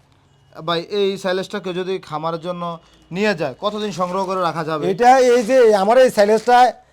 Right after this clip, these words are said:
Speaker 2: এক বছর পর্যন্ত রাখা যাবে।
Speaker 1: এক বছর?
Speaker 2: এক বছর পর্যন্ত আমার এই সাইলেজটা রাখা যাবে, কারণ যে সাইলেজের মধ্যে ময়েশ্চার বেশি থাকবে, ওই
Speaker 1: জি।
Speaker 2: সাইলেজ তিন মাসের বেশি থাকবে না।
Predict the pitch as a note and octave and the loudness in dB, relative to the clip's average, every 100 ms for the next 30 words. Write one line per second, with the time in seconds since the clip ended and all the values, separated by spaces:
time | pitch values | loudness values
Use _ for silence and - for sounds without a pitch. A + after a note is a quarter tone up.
0 | _ G#3+ G3 A#3+ C4 A3 A3+ G3+ F3 C3 | _ 2 2 0 -4 -4 -4 -4 -4 -4
1 | A2+ G2+ - _ F3+ G3+ E3+ F#3+ F#3+ G3+ | -8 -12 -20 _ -8 -8 -8 -12 0 2
2 | A3 F#3 A3+ C4 A3+ A#3 A3+ A3 G#3+ G#3 | 2 0 -6 -2 -2 0 0 2 2 0
3 | F3+ A#2+ - E3 B2+ A#2+ G2+ - _ D#3+ | -4 -6 -4 -4 -6 -12 -14 -18 _ 0
4 | G#3 A3+ G3 _ D3 E3 A#3 A#3+ - G#3 | 0 0 -6 _ -4 4 6 4 2 0
5 | A#3+ B3+ B3+ C4 G#3+ G3 G3 B3+ G#3 F#3+ | 2 2 2 2 2 2 2 0 -2 -4
6 | F3 C3 A#2+ _ _ F#3+ G#3 A3 A#3+ B3+ | -4 -6 -10 _ _ -4 -2 2 2 0
7 | - A3+ A3+ A#3 A3+ G#3+ F3 C#3+ C#3 G2+ | -4 -4 -2 -2 -4 -4 -4 -4 -8 -12